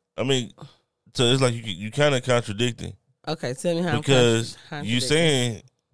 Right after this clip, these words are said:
Speaker 1: you expect more from your family, but you won't hire your family.
Speaker 2: Exactly.
Speaker 1: If you expect more from your family, then you're gonna hire your family.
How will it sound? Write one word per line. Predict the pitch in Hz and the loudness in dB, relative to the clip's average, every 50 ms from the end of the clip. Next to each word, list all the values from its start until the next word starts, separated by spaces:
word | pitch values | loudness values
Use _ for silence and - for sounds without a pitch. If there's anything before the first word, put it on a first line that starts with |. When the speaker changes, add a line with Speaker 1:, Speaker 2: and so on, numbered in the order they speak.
| _ _ _ _ _ _ _ _ | _ _ _ _ _ _ _ _
Speaker 1:
you | 98 117 123 | -4 -2 0
expect | 117 113 - - 127 113 98 | 0 0 0 0 0 0 0
more | 98 104 113 107 101 | 0 0 0 0 0
from | 101 107 101 95 | 0 -2 -4 -2
your | 87 90 | -4 -4
family, | - - 104 110 110 101 95 90 | -2 0 0 2 2 0 0 -2
but | 87 90 | -2 -4
you | 90 92 101 101 | -4 -4 -2 -2
won't | 95 90 90 | -2 -2 -2
hire | 92 101 101 95 92 | -2 0 0 0 0
your | 87 82 | -2 -4
family. | 87 - 95 92 82 69 - - - - - _ _ _ _ _ _ _ _ _ _ _ _ _ _ _ _ _ _ _ _ _ _ _ _ _ _ _ _ | -4 -4 -4 -4 -4 -6 -8 -12 -16 -20 -20 _ _ _ _ _ _ _ _ _ _ _ _ _ _ _ _ _ _ _ _ _ _ _ _ _ _ _ _
Speaker 2:
Exactly. | - 156 151 156 165 143 143 135 - 107 | -14 -12 -6 -4 -4 -4 -4 -4 -2 -2
Speaker 1:
If | 101 120 | 0 2
you | 185 202 | 4 4
expect | 170 - - 156 147 127 | 4 4 4 2 2 2
more | 123 123 131 127 120 | 4 4 4 4 4
from | 110 123 | 4 2
your | 107 95 90 | 2 2 2
family, | 90 - 110 113 113 107 98 95 | 2 2 4 4 4 4 2 0
then | 90 90 90 | 0 0 0
you're | 92 95 95 | -2 -2 0
gonna | 98 92 87 87 95 | 0 0 0 0 2
hire | 104 104 98 90 87 | 2 4 4 4 2
your | 85 85 82 | 0 -2 -2
family. | 82 87 76 67 62 - - | -4 -6 -8 -8 -10 -12 -16